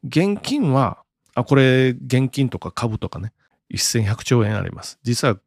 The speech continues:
個人、日本国内の個人の金融資産って二千兆円ほどなので、まだまだ半分以上は、まあ、五十五パーセントかな。現金ですよ。まあ、か-、これ一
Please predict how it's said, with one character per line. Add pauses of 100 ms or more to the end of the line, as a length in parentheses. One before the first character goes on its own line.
(280)
個
人、
日
本
国
内
の
個
人
の
金
融
資
産
っ
て (380)
二
千
兆
円
ほ
ど
な
の
で、 (340)
ま
だ
ま
だ
半
分
以
上
は、 (400)
ま
あ、
五
十
五
パ
ー
セ
ン
ト
か
な。 (340)
現
金
で
す
よ。 (340)
ま
あ、 (100)
か-、 (180)
こ
れ
一